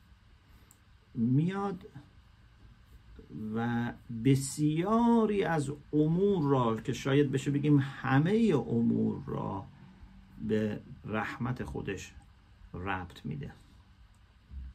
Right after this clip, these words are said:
این بحث بسیار مهمیه. من اگه بخوام خیلی خلاصه بیان کنم، یک، هدف خلقت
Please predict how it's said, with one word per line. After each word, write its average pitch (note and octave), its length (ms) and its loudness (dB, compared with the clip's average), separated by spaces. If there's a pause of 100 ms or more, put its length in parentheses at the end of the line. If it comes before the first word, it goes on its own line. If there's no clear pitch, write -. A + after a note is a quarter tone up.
(1160)
این A#2 300 -2
بحث A2+ 260 -6
بسیار - 480 -10
مهمیه. - 540 -12 (1000)
من C3+ 200 0
اگه C3+ 160 2
بخوام B2 420 -6
خیلی C3 300 -4
خلاصه - 580 -8
بیان - 320 -10
کنم، A#2+ 460 -6 (420)
یک، C3+ 440 0 (1900)
هدف G#3 720 2
خلقت F3 800 0